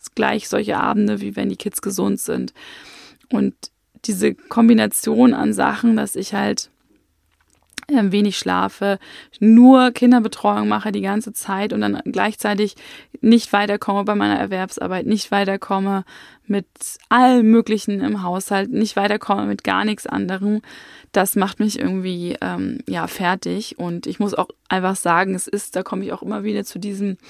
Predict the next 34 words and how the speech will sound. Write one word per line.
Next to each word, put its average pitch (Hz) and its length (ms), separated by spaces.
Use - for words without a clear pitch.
es - 160
braucht - 360
ein 185 220
Dorf, 190 500
um 180 180
ein 196 140
Kind 233 260
großzuziehen. - 640
Und 190 60
es 190 120
ist 196 120
einfach 196 260
nicht 208 300
normal, 190 480
dass 190 180
man, 190 280
ähm, 180 500
Kinder, 220 300
be-, 202 140
also 190 160
es, - 220
weiß 190 300
nicht, 185 160
meine 233 360
Psyche, 277 600
meine 220 280
Belastungsgrenzen, 208 1000
meine 139 200
Kraft - 420
in - 220
Grenzen 202 500
oder - 180
Kraftreserven - 1300
sind 214 340